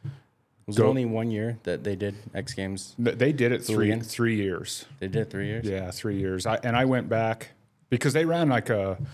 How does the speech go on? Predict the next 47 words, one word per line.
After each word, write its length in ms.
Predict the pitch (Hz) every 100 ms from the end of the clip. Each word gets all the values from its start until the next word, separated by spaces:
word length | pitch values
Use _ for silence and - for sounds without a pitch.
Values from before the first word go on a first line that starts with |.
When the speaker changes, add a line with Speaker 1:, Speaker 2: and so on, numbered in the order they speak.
| - _ _ _ _ _ -
Speaker 2:
they 120 | 117
ran, 240 | 117 120
what 140 | 120 -
they 120 | 107
did 200 | 110 120
is 120 | 104
just, 180 | 104 -
like, 120 | 113
it 120 | 123
was 140 | 117 107
a 60 |
one 360 | 92 95 110 123
race 300 | 117 110 -
qualifier. 760 | - 101 110 - 120 135 139 139 -
So, 160 | - 110
like, 200 | 101 95
you'd 180 | 110 98
have 240 | - 110
to 60 | 113
go 140 | 120
to 60 | 110
that 260 | 104 110 117
race, 500 | 113 104 104 - - - - _ - -
and 180 | 107 104
then, 480 | 107 101 98 92 - - - - - - -
like, 200 | 104 -
the 120 | 101
top 380 | - 117 101 -
so 260 | - 117
many 360 | 107 110 107 104
in 100 | 101
that 200 | 101 101
race 600 | 101 104 98 95 - - - - - _ -
got 200 | 107 98
to 80 | 101
go 140 | 101
to 100 | 78
X 220 | 95 -
Games. 500 | - 90 95 - - - -
And, 380 | 107 98 95 92
and 120 | 107
I 80 | 113
went 240 | 117 110
to 100 | 113
the 140 | 98 92
next 500 | 101 113 117 - 113
year's, 460 | 101 95 87 -